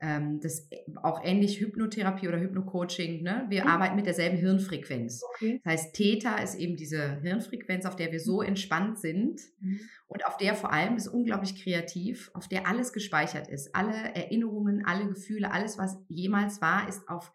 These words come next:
Speaker 1: dieser Frequenz
Speaker 2: Mhm.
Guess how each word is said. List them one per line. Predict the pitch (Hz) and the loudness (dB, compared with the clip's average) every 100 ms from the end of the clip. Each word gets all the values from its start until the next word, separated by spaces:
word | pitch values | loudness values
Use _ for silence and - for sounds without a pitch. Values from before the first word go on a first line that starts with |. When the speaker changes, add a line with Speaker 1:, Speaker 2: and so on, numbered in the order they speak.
| - _ | -20 _
Speaker 1:
dieser | 180 208 220 | -4 0 2
Frequenz | 202 190 190 - 233 190 147 - - - _ | 2 -2 -4 0 2 2 0 -6 -14 -18 _
Speaker 2:
Mhm. | 214 185 196 220 - | 0 0 0 -4 -8